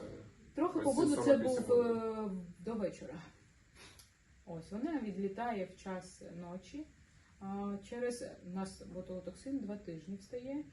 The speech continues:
Speaker 1: на п'ятий-сьомий день він починає братися, і два тижні це вже остаточний результат. А, через тиждень, тобто ботокс почав братися, вона мені пише, що в неї з'явився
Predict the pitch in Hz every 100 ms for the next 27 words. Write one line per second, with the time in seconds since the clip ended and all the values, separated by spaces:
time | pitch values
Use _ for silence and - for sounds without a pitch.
0 | - - 196 202 190 196 180 170 165 170
1 | 165 165 165 160 165 175 165 156 151 214
2 | 277 277 - 226 - 165 151 156 151 240
3 | 254 220 190 190 202 180 196 - - 151
4 | 185 185 165 151 147 - - - - -
5 | - - - 175 175 175 170 208 208 -
6 | - - 208 202 160 196 233 - 196 196
7 | 185 170 170 165 - 175 170 165 151 147
8 | - 143 160 147 202 - 311 233 180 170
9 | 165 160 160 - 277 262 214 175 190 190
10 | 165 175 202 -